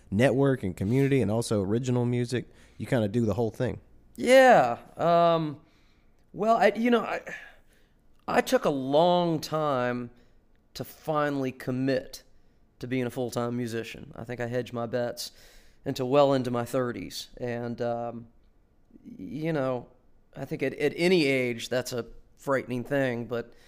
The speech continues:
Speaker 2: for me, um, you know, there was definitely a period of thinking, "How can I make this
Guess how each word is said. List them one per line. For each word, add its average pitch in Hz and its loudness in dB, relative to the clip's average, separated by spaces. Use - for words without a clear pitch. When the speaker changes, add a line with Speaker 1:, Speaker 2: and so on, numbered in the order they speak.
Speaker 2:
for 147 0
me, 165 8
um, 123 0
you 143 -4
know, 127 -2
there 131 -4
was 123 -8
definitely 139 -2
a 120 -2
period 127 -6
of 120 -10
thinking, 120 -10
"How 127 -4
can 135 -10
I 127 -6
make 120 -6
this - -10